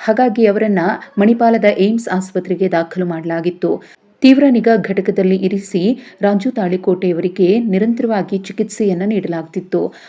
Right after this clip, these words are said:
ಆದ್ರೆ ಚಿಕಿತ್ಸೆ ಫಲಕಾರಿಯಾಗದೆ ಇವತ್ತು ಸಂಜೆ ಐದು ಮೂವತ್ತರ ಸುಮಾರಿಗೆ ರಾಜು ತಾಳಿಕೋಟೆಯವರು ನಿಧನರಾಗಿದ್ದಾರೆ. ರಾಜು ತಾಳಿಕೋಟೆಯವರ ನಿಧನಕ್ಕೆ ಕನ್ನಡ ಚಿತ್ರರಂಗ ಮತ್ತು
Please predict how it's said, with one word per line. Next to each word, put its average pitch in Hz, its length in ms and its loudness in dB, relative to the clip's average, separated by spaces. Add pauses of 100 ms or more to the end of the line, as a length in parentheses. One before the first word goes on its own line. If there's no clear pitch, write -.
ಆದ್ರೆ 190 360 0
ಚಿಕಿತ್ಸೆ 190 500 -2
ಫಲಕಾರಿಯಾಗದೆ 180 840 -2
ಇವತ್ತು 185 300 -4
ಸಂಜೆ 185 440 -2
ಐದು 208 280 -2
ಮೂವತ್ತರ 180 440 -2
ಸುಮಾರಿಗೆ 175 680 -2 (300)
ರಾಜು 196 480 -2
ತಾಳಿಕೋಟೆಯವರು 175 920 -2
ನಿಧನರಾಗಿದ್ದಾರೆ. 180 1160 -2 (680)
ರಾಜು 220 340 4
ತಾಳಿಕೋಟೆಯವರ 196 680 0
ನಿಧನಕ್ಕೆ 185 640 -2
ಕನ್ನಡ 196 340 -2 (100)
ಚಿತ್ರರಂಗ 180 580 -4
ಮತ್ತು 185 460 0